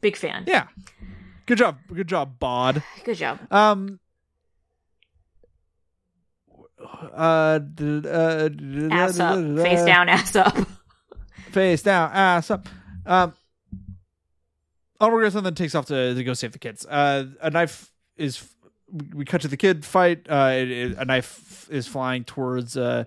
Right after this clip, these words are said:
Speaker 1: Kid fight.
Speaker 2: Buff Redface, who gets blo-, who blocks it, you know, clinks it away. Then Barto, uh, jumps in to attack him. Barto gets slice-, sliced in half. It's fine. It's a clone. Um, Mitsuki tries to hit him. They, they, you know, he counters him like crazy.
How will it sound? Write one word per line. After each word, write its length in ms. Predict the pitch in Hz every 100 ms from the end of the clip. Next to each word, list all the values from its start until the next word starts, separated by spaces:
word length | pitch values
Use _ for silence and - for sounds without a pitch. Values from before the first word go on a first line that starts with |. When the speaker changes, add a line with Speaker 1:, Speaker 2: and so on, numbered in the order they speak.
| -
Speaker 1:
Kid 140 | 175
fight. 240 | - 156 143
Speaker 2:
Buff 180 | 143
Redface, 520 | 160 156 170 156 - - _ _ _ _ -
who 100 | 139
gets 160 | 135 -
blo-, 340 | 160 151 151
who 140 | 147 135
blocks 380 | 127 143 147 -
it, 180 | 143 -
you 80 | 143
know, 240 | 113 117 - -
clinks 280 | - 135 131
it 60 |
away. 280 | 135 147 147
Then 140 | 139 127
Barto, 640 | 131 123 131 123 123 110 - - _ -
uh, 380 | 131 120 120 110 -
jumps 240 | 156 160 131
in 80 |
to 80 | 147
attack 340 | 135 190 180 165
him. 380 | 165 156 151 - 175
Barto 340 | 139 147 139
gets 180 | 131 -
slice-, 360 | 151 127 -
sliced 280 | - 139 123
in 60 | 123
half. 280 | 131 135 -
It's 140 | -
fine. 200 | 127 120
It's 120 | 120
a 40 | -
clone. 380 | 151 143 135 - _ _ _
Um, 360 | - 127 117 120
Mitsuki 240 | 139 147
tries 200 | 147 131
to 60 | 123
hit 160 | 127
him. 420 | 123 123 120 120 117
They, 260 | 127 117 113 113
they, 180 | 123 113 110 - - 95 - _
you 100 | 143
know, 60 | 110
he 80 | 117
counters 420 | - 117 113 117
him 80 | 113
like 140 | 113
crazy. 440 | - 156 143 143